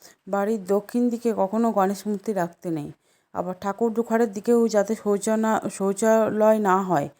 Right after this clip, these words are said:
আবার গণেশ মূর্তি এবং ঠাকুর ঘরের আশেপাশেও যাতে নোংরা না থাকে। সি-, সিঁড়ির নিচে বা পাশে গণেশ মূর্তি স্থাপন করা উচিত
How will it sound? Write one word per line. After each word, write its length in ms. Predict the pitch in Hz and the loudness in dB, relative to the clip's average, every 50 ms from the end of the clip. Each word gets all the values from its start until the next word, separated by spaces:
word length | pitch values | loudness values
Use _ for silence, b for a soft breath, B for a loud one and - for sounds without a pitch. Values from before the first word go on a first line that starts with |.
| b b b b b b b | b b b b b b b
আবার 260 | - 185 185 196 190 | -4 -2 0 0 0
গণেশ 380 | 185 185 185 196 214 214 - 233 | 0 0 -2 -2 -4 -4 -4 -4
মূর্তি 280 | 233 233 226 - 240 240 | -4 -4 -4 -4 -4 -4
এবং 260 | 226 202 185 190 196 196 - | -2 -2 -4 -6 -6 -6 -6
ঠাকুর 360 | 202 196 190 - 226 233 226 | -6 -4 -2 0 0 0 2
ঘরের 320 | 226 226 214 202 202 202 208 b b b b b b | 2 0 0 0 -2 -4 -6 b b b b b b
আশেপাশেও 580 | - 185 196 - - 214 214 233 226 - 247 240 | -8 -6 -6 -6 -8 -6 -4 -4 -2 0 0 0
যাতে 280 | 202 220 214 214 226 220 | 0 0 -2 -2 -2 -2
নোংরা 380 | 214 202 202 202 202 208 208 | 0 0 0 2 2 0 0
না 180 | 202 185 165 170 | 2 0 0 0
থাকে। 460 | 170 - 170 165 165 156 143 135 139 - _ _ _ _ _ _ _ _ _ _ | 0 -2 -2 -2 -2 -4 -6 -6 -8 -12 _ _ _ _ _ _ _ _ _ _
সি-, 200 | - - - - - _ _ _ _ _ _ | -10 -8 -8 -8 -8 _ _ _ _ _ _
সিঁড়ির 380 | _ - - 240 233 226 254 254 | _ -8 -6 -4 -2 0 2 2
নিচে 520 | 254 233 208 202 202 - 226 220 202 190 190 - | 2 2 0 -2 -2 0 2 2 2 0 0 -2
বা 120 | 226 220 | -2 -2
পাশে 540 | 214 - 208 202 202 - - 233 214 190 185 - | 0 2 2 2 0 0 0 0 0 0 0 0
গণেশ 560 | 190 185 190 196 220 233 240 233 233 - - - | 0 0 0 0 0 0 0 -2 -4 -8 -8 -6
মূর্তি 600 | 147 208 208 196 196 _ _ - 220 208 208 202 | -4 -4 -4 -4 -6 _ _ -10 -8 -8 -8 -8
স্থাপন 420 | 196 - - 208 190 185 202 208 | -10 -4 -4 -4 -2 -2 -6 -8
করা 220 | 202 - 240 240 | -8 -6 -6 -6
উচিত 320 | 233 202 185 - 190 185 | -6 -6 -8 -10 -10 -10